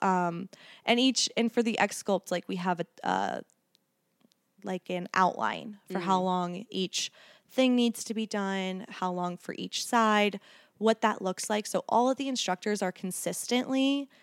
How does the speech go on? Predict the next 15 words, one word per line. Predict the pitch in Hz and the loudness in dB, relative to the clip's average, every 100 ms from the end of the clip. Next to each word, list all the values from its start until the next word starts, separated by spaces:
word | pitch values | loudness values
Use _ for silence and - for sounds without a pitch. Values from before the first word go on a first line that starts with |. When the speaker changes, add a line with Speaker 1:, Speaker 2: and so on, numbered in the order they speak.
| _ _ | _ _
Speaker 1:
teaching | - 220 - 208 202 - - | -8 -4 0 0 0 -4 -8
the | - 185 | -8 -6
same | - - 190 180 | -6 -4 -4 -4
structure | - - 170 - - 269 320 349 - | -6 -4 -4 -2 2 2 2 0 -6
Speaker 2:
Okay. | 180 165 175 - _ _ _ | -6 -6 -8 -12 _ _ _
Speaker 1:
with | 202 208 - | 0 0 0
their | - 196 196 - | 2 4 4 0
own | 196 190 185 180 180 - _ _ _ _ _ _ _ _ | 0 0 0 -2 -6 -12 _ _ _ _ _ _ _ _
background. | - 160 - 117 - - | 0 0 0 -8 -8 -8
Speaker 2:
Flair, | 156 143 131 | -8 -6 -8
whatever. | 143 131 | -10 -10
Speaker 1:
Their | - 240 | -4 0
own | 220 | 0
flair. | 208 - 107 - - | -2 -6 -8 -6 -2
Speaker 2:
Yeah. | 175 - | -2 -2